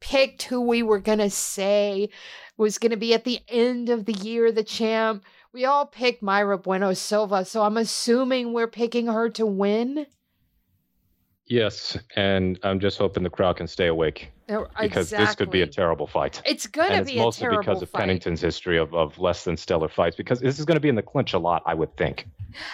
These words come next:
Speaker 1: The thing is, is every woman that's gonna face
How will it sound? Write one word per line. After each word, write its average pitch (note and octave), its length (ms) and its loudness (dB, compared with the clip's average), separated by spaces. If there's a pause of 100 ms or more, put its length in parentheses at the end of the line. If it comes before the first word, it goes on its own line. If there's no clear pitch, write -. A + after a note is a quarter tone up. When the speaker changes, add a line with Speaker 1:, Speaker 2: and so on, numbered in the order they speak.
(100)
Speaker 1:
The F4+ 80 0
thing G4+ 320 0
is, C#4+ 300 -2
is A3 260 -6 (420)
every E4+ 640 2 (220)
woman A3 680 0 (180)
that's A3+ 240 2
gonna C#4+ 280 2
face D4 800 -2